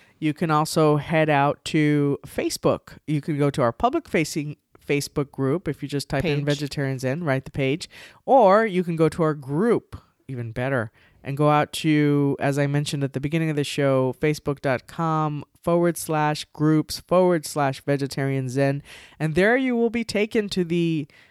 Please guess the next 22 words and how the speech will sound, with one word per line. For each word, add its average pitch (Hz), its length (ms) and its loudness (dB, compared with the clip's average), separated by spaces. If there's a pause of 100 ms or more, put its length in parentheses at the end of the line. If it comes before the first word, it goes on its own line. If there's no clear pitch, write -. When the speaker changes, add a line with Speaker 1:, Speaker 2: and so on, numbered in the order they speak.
(840)
Speaker 1:
Peas 180 640 -2
and 165 300 -2
Carrots 165 480 2
Society. 131 760 0
That 139 180 2
is 151 100 -2
the 151 60 -2
name 147 160 0
of 139 140 -4
our 131 300 -2 (140)
closed 143 380 -4
Facebook 147 380 -2
group. - 320 -4 (540)
An 147 180 2
amazing 170 920 2 (300)
Speaker 2:
Mm-hmm. 165 80 -6
Speaker 1:
group 156 540 2 (120)
of 131 280 0
really 202 500 2
chill, 170 840 2
helpful 170 760 0 (220)
folks - 580 -2